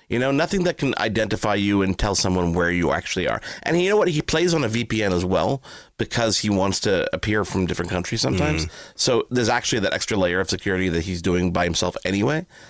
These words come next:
Speaker 1: So, uh, you know, I'm not, <sighs> you know, i-, i-, when it comes to the search and, and the, the information that's gathered and how it's being used, uh, I'm, I'm okay with it. That's, that's the price we pay for, for having access to a lot of these, these free things.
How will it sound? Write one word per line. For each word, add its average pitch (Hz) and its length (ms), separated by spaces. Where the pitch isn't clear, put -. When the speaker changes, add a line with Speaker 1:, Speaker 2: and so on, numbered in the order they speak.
Speaker 1:
So, 101 400
uh, 92 600
you 120 80
know, 127 320
I'm 135 220
not, 170 240
<sighs> - 100
you 113 80
know, 120 220
i-, - 120
i-, 82 40
when 127 180
it 123 60
comes 147 260
to 151 100
the 113 80
search - 440
and, 101 400
and 95 220
the, 90 180
the 101 140
information 98 560
that's 92 160
gathered 92 420
and 90 160
how 101 180
it's 92 120
being 92 260
used, 95 420
uh, - 200
I'm, 143 180
I'm 170 200
okay 175 200
with 131 160
it. 90 80
That's, 98 240
that's 104 300
the - 60
price - 300
we 104 60
pay 104 260
for, 85 400
for 92 220
having 90 300
access - 480
to 92 80
a 90 40
lot 85 140
of 82 60
these, 85 220
these 104 160
free - 260
things. - 420